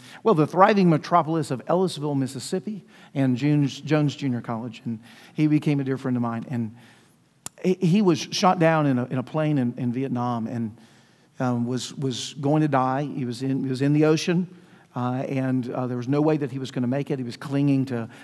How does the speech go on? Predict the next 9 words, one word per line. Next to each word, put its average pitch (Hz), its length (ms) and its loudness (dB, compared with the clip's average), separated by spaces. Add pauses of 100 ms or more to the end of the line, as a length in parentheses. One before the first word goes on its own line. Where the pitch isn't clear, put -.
(120)
a 135 80 -6
piece 156 240 -2
of 131 60 -4
the 127 120 -2
aircraft. 123 640 -6 (520)
And, 127 320 2
um, 127 300 0
he 127 100 -4
got, 147 380 2